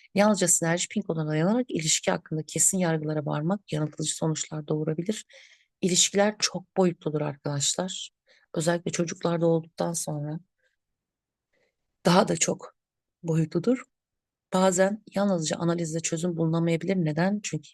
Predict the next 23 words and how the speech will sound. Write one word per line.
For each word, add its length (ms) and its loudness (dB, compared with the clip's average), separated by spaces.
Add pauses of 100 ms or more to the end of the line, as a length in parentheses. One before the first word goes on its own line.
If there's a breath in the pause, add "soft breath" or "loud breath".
belki 240 -6
de 100 -4
bireylerin 500 0
psikolojik 480 -2
rahatsızlıkları 640 -2
var, 200 -4
bilemezsiniz. 800 -4 (320)
Tamam 280 -2
mı? 180 -2 (840 soft breath)
Analizi 380 0
bir 100 -2
kontrol 420 0
aracı 320 0
olarak 300 -4
kullanmak 500 -4
partnerlerden 720 -2
birinin 300 0
diğerine 380 0
üstünlük 420 -2
sağlamaya 480 -2
çalışmasına 540 -4
neden 220 0
olabilir. 440 -2